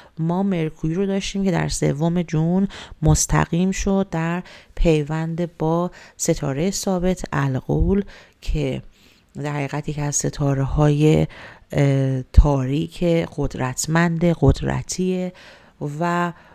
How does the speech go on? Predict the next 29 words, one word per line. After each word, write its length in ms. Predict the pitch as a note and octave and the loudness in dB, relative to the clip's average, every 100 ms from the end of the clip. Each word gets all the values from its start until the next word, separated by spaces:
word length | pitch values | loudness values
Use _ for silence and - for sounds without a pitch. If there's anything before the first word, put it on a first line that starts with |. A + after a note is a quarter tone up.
| - | -6
ممکنه 640 | D#3 D#3 D#3 - F#3 F#3 | -2 -2 0 2 4 2
که 200 | F3+ - | 0 2
یک 360 | F3+ E3+ E3 - | 2 4 2 0
نفر 500 | E3 D#3 - D#3 D#3 | 0 -2 -2 -4 -4
کاری 340 | D#3+ E3+ E3 E3+ | -6 -6 -4 -4
بکنه 480 | E3 E3 E3 D#3 | -6 -6 -8 -8
که 160 | D#3 E3+ | -6 -6
واقعاً 600 | C#3+ C3+ C3+ C3 C3 D3+ | -6 -4 -4 -4 -4 -4
سرش 380 | D#3 D#3 D3+ D3 | -2 0 0 -2
رو 160 | - C#3+ | 0 0
از 180 | C3 - | 0 2
دست 340 | C#3 C#3 - | 2 2 4
بده 260 | E3 E3 E3+ | 4 6 4
در 180 | D#3 | 2
نتیجهٔ 480 | D#3 E3 D#3 D3+ D#3 | 4 2 2 -4 -4
اون، 380 | D#3 D3+ D3+ D#3+ - - - - - | -4 -4 -4 -6 -8 -20 -20 -16 -4
یا 180 | D3+ | -2
اینکه 260 | C#3 C#3+ D3 | -2 -4 -2
یک 240 | C#3+ C3+ | 0 2
خبری 440 | - C#3+ D3 F3 F#3 | 2 2 2 4 4
بیاد 320 | F3 F3 E3+ | 6 4 4
که 300 | - E3+ E3 - - - - C3 C3 B2+ B2 - - - | 2 4 2 -2 -20 -18 -12 -10 -10 -10 -12 -16 -20 -20
سقوط 640 | - D3+ - E3+ E3+ - | -6 -6 -2 -4 -2 -2
مثلاً 600 | D#3+ D3+ C#3 C3+ C#3+ D3+ - - - - | 0 0 -2 0 0 0 -4 -14 -16 -2
آدم‌های 600 | C3+ C3 C3 D#3+ E3+ F3 | -2 -2 -4 -6 -4 -6
بزرگ 840 | D#3 D3 C3+ C#3+ D#3 E3 D#3+ - | -6 -8 -6 -4 -2 0 0 -2
یا 420 | C3+ C#3 C#3 C3+ C3 - - - | 0 0 0 -2 -4 -12 -20 -10
سقوط 420 | - C#3+ D3+ E3 D#3 | -4 -4 -4 -4 -4
حکومت، 720 | D3 - B2+ A#2 D3 E3+ E3 | -6 -10 -16 -10 -8 -6 -8